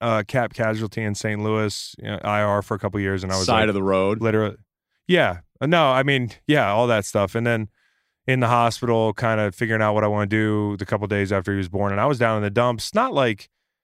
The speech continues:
Speaker 1: not, like, sad, but just, like, "I'm kinda done with this thing." And then he, him coming along, I, I felt, like, this rush of energy, and I got a call that, at the hospital from,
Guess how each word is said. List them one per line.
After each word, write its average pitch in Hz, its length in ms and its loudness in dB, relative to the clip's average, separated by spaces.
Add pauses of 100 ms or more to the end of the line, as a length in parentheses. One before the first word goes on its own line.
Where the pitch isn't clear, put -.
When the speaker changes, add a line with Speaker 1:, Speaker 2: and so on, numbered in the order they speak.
(140)
Speaker 1:
not, 247 160 0
like, 143 220 0
sad, 139 480 2
but 113 100 0
just, 123 200 -2
like, 117 240 0
"I'm 139 160 -6
kinda 120 280 -4
done 82 260 -6
with 82 120 -8
this 82 180 -8
thing." 80 300 -10 (280)
And 151 80 0
then 240 120 2
he, 196 180 2
him 185 320 2
coming 165 240 2
along, 131 300 2
I, 120 200 2
I 117 40 0
felt, 135 220 0
like, 117 180 0
this 107 140 -2
rush 120 300 2
of 107 80 -4
energy, 110 520 0
and 104 180 -2 (220)
I 113 100 2
got 135 160 4
a 127 60 0
call 143 380 2
that, 117 240 2 (100)
at 120 220 0
the 104 80 2
hospital 120 480 0
from, 107 340 -6